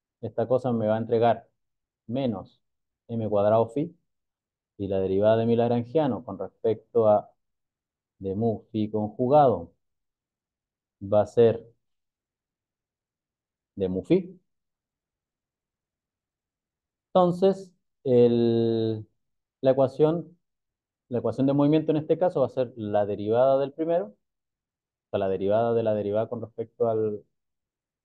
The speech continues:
esto que está aquí, menos, en este caso con el menos se va a transformar más, y eso sería la ecuación de Klein-Gordon para el campo phi.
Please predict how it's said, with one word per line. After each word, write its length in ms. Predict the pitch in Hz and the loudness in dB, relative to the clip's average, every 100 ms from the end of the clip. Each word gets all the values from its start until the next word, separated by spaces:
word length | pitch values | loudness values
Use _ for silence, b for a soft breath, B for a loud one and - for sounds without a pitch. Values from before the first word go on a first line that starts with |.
| _ | _
esto 160 | 110 110 | -12 -8
que 60 | |
está 120 | 120 139 | -6 -2
aquí, 260 | 190 202 - _ _ _ _ _ _ _ _ _ _ _ _ _ | -4 -4 -12 _ _ _ _ _ _ _ _ _ _ _ _ _
menos, 560 | 156 190 190 214 - _ _ | 2 2 2 -2 -6 _ _
en 80 | 120 | -4
este 160 | 117 127 | 0 2
caso 160 | 127 | 2
con 100 | 131 | 2
el 60 | 123 | 4
menos 320 | 131 135 - | 2 0 -2
se 80 | 123 | -4
va 60 | 113 | -4
a 20 | |
transformar 380 | 117 127 127 135 | -4 -2 -2 -2
más, 320 | 190 196 _ _ _ _ _ _ _ _ _ _ _ _ _ _ _ _ _ _ _ _ _ _ _ _ _ _ _ _ _ - | -4 -6 _ _ _ _ _ _ _ _ _ _ _ _ _ _ _ _ _ _ _ _ _ _ _ _ _ _ _ _ _ -2
y 100 | 151 | 0
eso 180 | 160 | 2
sería 340 | 156 151 156 170 | 4 6 8 6
la 140 | 147 | 6
ecuación 440 | 139 139 131 147 147 | 4 2 2 0 2
de 120 | 143 | 0
Klein-Gordon 720 | 139 143 135 143 139 147 165 _ _ _ _ | -2 -4 -2 -2 -2 -6 -8 _ _ _ _
para 200 | 127 120 | 0 2
el 100 | 120 | 2
campo 340 | 127 123 123 123 | 0 -4 -6 -8
phi. 240 | 151 - | -8 -10